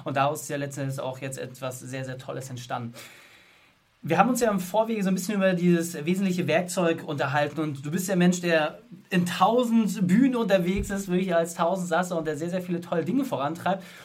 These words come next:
Und du hast es so schön auf den Punkt gebracht im Vorgespräch. Du hast gesagt, es geht um den weiblichen Mutausbruch. Kannst du vielleicht mal ein bisschen sagen, was genau das bedeutet und vor allem jetzt auch für die weiblichen Zuhörer,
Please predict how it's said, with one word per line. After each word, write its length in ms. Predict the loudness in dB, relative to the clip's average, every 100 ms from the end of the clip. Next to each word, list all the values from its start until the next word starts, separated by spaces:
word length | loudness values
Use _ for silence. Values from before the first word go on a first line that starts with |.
| -20 -10
Und 80 | -2
du 100 | 0
hast 200 | 0 -4
es 60 | -6
so 80 |
schön 480 | -4 0 0 0 -4
auf 200 | -2 -2
den 140 | 0 0
Punkt 220 | 2 0
gebracht 320 | 0 -4 -4
im 60 | -8
Vorgespräch. 540 | -2 0 0 -2 -4
Du 80 | -2
hast 160 | -4 -4
gesagt, 340 | -4 -4 -4
es 140 | -10 -6
geht 180 | -6
um 80 | -4
den 180 | -6 -4
weiblichen 600 | -6 -4 -2 2 0 0
Mutausbruch. 1300 | 2 2 2 -4 -6 -4 -2 -6 -8 -6 -4 -6 -8 -20 -20 -20 -20 -20 -14
Kannst 260 | -6 -4 -4
du 40 |
vielleicht 280 | -4 -4 -2
mal 80 | -2
ein 80 |
bisschen 240 | -2 -4 -4
sagen, 360 | 2 2 2 -2
was 300 | -4 -4 -4
genau 280 | -4 0 0
das 200 | 0 -2
bedeutet 640 | -2 2 2 0 -2 -8
und 320 | -4 -2 0 -2
vor 260 | -4 -6
allem 280 | -2 0 0
jetzt 140 | -4
auch 140 | -4 -8
für 80 | -8
die 100 | -4
weiblichen 420 | -4 -6 -10 -10
Zuhörer, 500 | 0 2 2 0